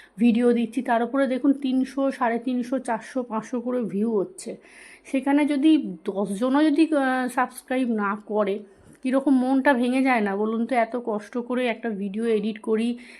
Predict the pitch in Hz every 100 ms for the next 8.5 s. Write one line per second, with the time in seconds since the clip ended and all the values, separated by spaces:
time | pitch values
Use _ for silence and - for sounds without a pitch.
0 | - 220 233 220 247 240 254 214 226 226
1 | 254 247 254 202 185 190 220 226 240 262
2 | 240 240 262 269 269 - - _ - 202
3 | 185 196 277 294 339 311 277 - - 262
4 | 247 233 220 214 196 196 - 214 196 214
5 | 214 240 247 262 240 - 254 - _ -
6 | 285 226 233 214 - 285 311 311 214 226
7 | 233 254 220 233 262 247 226 214 - 254
8 | 220 202 208 190 165